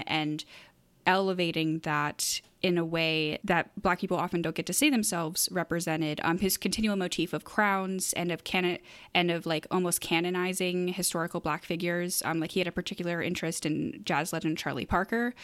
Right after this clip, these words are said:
um, and depicting them as heroes and saints, um, and kings, and himself as, as a king with this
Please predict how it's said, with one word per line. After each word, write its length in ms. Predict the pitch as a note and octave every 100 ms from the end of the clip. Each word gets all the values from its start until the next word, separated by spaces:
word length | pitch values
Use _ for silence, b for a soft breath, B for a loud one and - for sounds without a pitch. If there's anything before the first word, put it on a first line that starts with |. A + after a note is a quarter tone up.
| B B
um, 560 | F#3 F3+ F3 D#3+ E3 E3 -
and 440 | F3+ E3+ E3+ E3+ - F#3+
depicting 480 | F#3 G3+ G3 F3+ F3
them 180 | D#3+ D#3
as 80 |
heroes 460 | - D4+ B3+ G3+ F3+
and 120 | E3+
saints, 520 | - A#3+ F#3+ - - -
um, 320 | F3+ E3 E3
and 200 | - E3
kings, 600 | - C4 A#3 F3+ E3+ -
and 300 | - E3+ E3+
himself 520 | F3 F3+ - A#3+ G#3+ F3+
as, 240 | F3 - E3+
as 360 | E3+ E3+ - F3
a 60 |
king 420 | - G3+ F3+ F3
with 160 | E3+ -
this 320 | E3+ - -